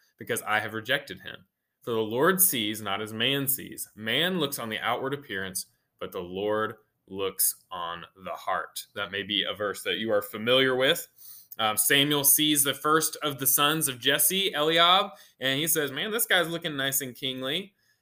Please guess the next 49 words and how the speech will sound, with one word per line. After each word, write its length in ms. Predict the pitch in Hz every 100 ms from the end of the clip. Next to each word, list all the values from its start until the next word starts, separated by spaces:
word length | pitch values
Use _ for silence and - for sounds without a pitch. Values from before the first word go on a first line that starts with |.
| _ _ _
which, 300 | 139 139 -
uh, 140 | 147 -
it's 180 | 165 202
a 80 | 190 -
shame 280 | - 208 262
that 100 | 151
even 240 | 127 120 95
Samuel, 420 | 101 101 110 117
I 80 | 117
guess, 300 | 120 117 -
has 120 | 98
bought 280 | 110 107 107
into 180 | 104 104
this 200 | 107 -
thing, 260 | 110 110
like, 220 | 107 95
whoever 340 | - 107 101 104
is 80 | 104
gonna 140 | 104
be 140 | 98
king 220 | 92 117 104
is 100 | 95
gonna 200 | 87 82
look 240 | 101 -
like 160 | 110 117
a 80 |
king, 460 | 104 120 117 117 117
or 120 | 104 101
they're 320 | 101 98 95 101
really 300 | 104 104 104
interested 460 | 107 110 - 117 104
in 120 | 95
people's 320 | 110 104 92
height 480 | - 104 139 156 - _ _ _ _ _ _ _ _ _ - -
as 160 | 120 113
a 120 | 113
relatively 540 | 104 104 110 117 98 95
tall 300 | 107 95 -
person. 420 | 139 - 101 95
I 80 | 95
mean, 140 | 90
I'm 120 | 87
flattered, 560 | - 107 120 170 190 123
but 160 | 120
at 120 | 110 -
the 60 |
same 260 | - 135 120
time, 240 | 135 117
I 80 | 101